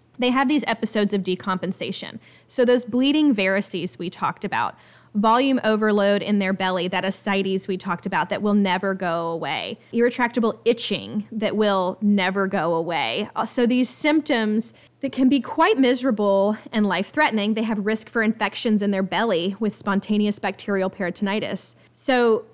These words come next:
these types of decompensation, once they happen once, are likely gonna happen again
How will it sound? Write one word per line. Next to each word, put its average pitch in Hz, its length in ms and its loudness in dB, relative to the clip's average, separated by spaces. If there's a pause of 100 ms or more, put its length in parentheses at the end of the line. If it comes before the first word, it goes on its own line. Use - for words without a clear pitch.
these 302 640 2 (200)
types - 280 -2
of 214 160 0
decompensation, 240 1080 0
once 226 260 2
they 294 100 2
happen 240 360 2
once, 202 500 -4 (220)
are 220 140 2
likely 202 340 0
gonna 190 180 -2
happen 175 300 -4
again 147 480 -6